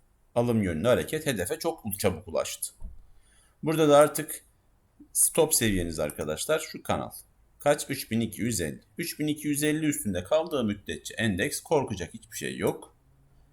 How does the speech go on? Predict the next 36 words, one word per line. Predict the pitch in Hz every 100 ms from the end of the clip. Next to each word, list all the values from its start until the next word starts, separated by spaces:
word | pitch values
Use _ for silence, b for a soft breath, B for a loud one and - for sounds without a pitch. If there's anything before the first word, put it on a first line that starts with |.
| _
Hedefi | - 143 120 -
üç | 95 -
bin | 98 90
beş | 95 92 -
yüz |
otuz | 69 - 110
yedi, | 131 135 147
ardından | 131 107 82 78 123
üç | 113 -
bin | 90
yedi | 123 90
yüz | 113
otuz | 95 139
sekiz. | - 90 - - - - _ _ _ _ _ _ _ - - _ _ _ _ _
Bunları | 143 139
hatırlarsanız | 139 - 123 127 107 - 82
ta | - 160
şuradaki | 151 135 110 107 117
düşen | 98 113 120
kırıldıktan | 107 92 92 - 101
sonra | - 87 110
vermiştim | 90 82 76 - 78
bu | 78
hedefleri. | 76 73 - 73 123 - _ - - - _
Ve | -
ana | 139 135
hedefe | 107 87 85 90
doğru | 123 98
gidiyoruz. | 143 117 98 78 - - - - - _ _ _ _ _ -
Tabi | - 165 147
burada | 143 165
katalizör | 151 156 147 147
etkisi | 156 151 - 143
ne | 160
oldu? | 127 - 143
Bankacılık. | 131 120 95 82 - -